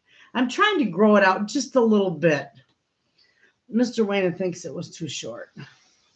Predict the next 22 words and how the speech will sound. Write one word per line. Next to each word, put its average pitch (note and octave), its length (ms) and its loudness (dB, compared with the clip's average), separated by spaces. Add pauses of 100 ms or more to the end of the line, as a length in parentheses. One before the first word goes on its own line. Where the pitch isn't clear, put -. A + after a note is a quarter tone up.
(1300)
And - 100 -10
he's F#3+ 200 -8
such E3 240 -8
a B2+ 60 -10
honey. G#2+ 480 -14 (200)
<laughs> D4 100 8 (960)
So C#4 120 6
I'm C#4+ 120 8
gonna B3+ 160 6
grow G3+ 220 4
it F#3 80 6
out E3 160 4
a D#3 60 -2
little C#3+ 200 -2
bit. C3 260 -8 (1300)
Well, G#3+ 140 4
hello C4 480 8
from C4 380 6
northern C4 400 4
Wisconsin. B3 600 2
Hello, C4+ 520 6
Jan. A#3 680 2